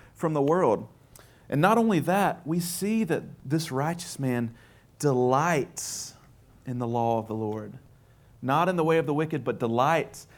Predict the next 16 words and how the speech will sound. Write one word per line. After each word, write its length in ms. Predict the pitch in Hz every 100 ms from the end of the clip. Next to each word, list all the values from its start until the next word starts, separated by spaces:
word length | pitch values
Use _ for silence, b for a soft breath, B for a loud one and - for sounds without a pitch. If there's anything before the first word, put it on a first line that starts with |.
| b
in 240 | 139 135
God's 480 | 131 139 151 147 131
law. 460 | 139 170 156 95 - b b b -
And 100 | 131
he 100 | 143
meditates 640 | 135 156 262 269 170 -
on 120 | 160 156
it 180 | -
day 240 | - 180 208
and 140 | 185
night. 340 | 190 190 120 - -
Every 360 | 202 180 226
single 340 | - 208 190 175
day 240 | 156 175
and 100 | 170
night, 300 | 160 123